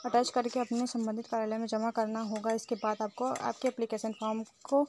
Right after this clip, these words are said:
कार्यालय के अधिकारी द्वारा संपर-, अ, सत्यापन किया जाएगा। सत्यापन करने के बाद आपको निःशुल्क सिलाई मशीन प्रदान कर दी जाएगी। ठीक है, तो ये रहा प्रोसेस। और प्रोसेस अगर हम आपको यहाँ पर बताएं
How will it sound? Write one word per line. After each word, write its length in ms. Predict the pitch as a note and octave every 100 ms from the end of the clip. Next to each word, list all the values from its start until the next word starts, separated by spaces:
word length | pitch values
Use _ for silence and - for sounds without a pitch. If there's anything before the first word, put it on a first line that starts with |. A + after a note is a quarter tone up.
| - - - - -
कार्यालय 380 | A3+ A3+ A#3
के 200 | C4 C#4
अधिकारी 500 | C#4+ A3+ A3 A3 G#3+
द्वारा 200 | B3 A#3+
संपर-, 560 | B3+ A#3+ A3 A#3+ A#3+ B3
अ, 340 | - A3+ A3
सत्यापन 540 | A3 A#3 - A3+ - B3+
किया 420 | - - A#3+ A3+
जाएगा। 260 | A3+ A3+ A#3+
सत्यापन 400 | A#3 A3 A3+ A3+
करने 200 | A3 G#3+
के 60 |
बाद 200 | G#3+ A3
आपको 180 | A3+ A3+
निःशुल्क 640 | A3+ A3+ - C#4 C#4 D4+ - - -
सिलाई 420 | - - A3+ A3 B3
मशीन 380 | A3+ - A3+
प्रदान 320 | B3 G#3+ G#3+ A#3 -
कर 120 | G#3+
दी 140 | G#3
जाएगी। 380 | G3 G#3 G3+ G#3 -
ठीक 180 | C4+
है, 100 | D4+
तो 380 | D#4 - - -
ये 200 | A3 B3
रहा 180 | A3 G#3
प्रोसेस। 520 | G#3 G3+ G3+ C4+ D4+ - - - -
और 180 | A3+ G#3+
प्रोसेस 420 | - C4 C4 -
अगर 180 | C4+ B3+
हम 140 | A#3+
आपको 200 | B3 -
यहाँ 180 | B3+ A#3+
पर 120 | A#3
बताएं 400 | A#3 A3+ A3 A#3